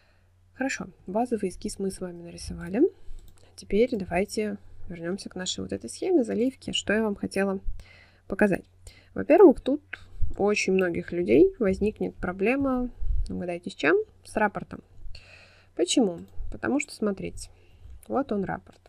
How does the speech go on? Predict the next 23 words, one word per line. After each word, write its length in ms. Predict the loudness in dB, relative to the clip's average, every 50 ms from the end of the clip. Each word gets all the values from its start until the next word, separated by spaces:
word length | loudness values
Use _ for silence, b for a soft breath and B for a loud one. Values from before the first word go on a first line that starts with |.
| _ _ -12 -12 -12 -12 -16 B B B B B B B B
Давайте 220 | -4 -4 0 0 -2
я 40 | -2
его 80 | -2
вообще 200 | -4 -4 -4 -4
на 120 | -4 -4 -8
отдельный 340 | -6 -4 -4 -4 -4 -6 -10
слой 180 | -12 -10 -10
щас 200 | -10 -10 -8 0
вынесу, 280 | 6 10 10 10 8 6
чтобы 240 | -8 -10 -10 -8 -6
мы 60 | -6 -6
не 140 | -6 -6
цепляли 400 | -8 -12 -8 -4 -2 -2 -2 -2
наш 200 | -6 -8 -6 -6
эскиз, 320 | -6 -6 -2 0 0 0 0
пусть 180 | -2 -16 -18 -14 -14
он 80 | -14
там 180 | -12 -10 -10 -10
отдыхает 420 | -8 -8 -8 -8 -8 -10 -10 -10 _
пока. 320 | -18 -18 -18 -16 -18 -20 -20 _ _ B B B B B B B B B
Вот 200 | -8 -8 -6 -4 -4
он 100 | -6 -6
рапорт. 340 | -6 -8 -12 -14 -20 -20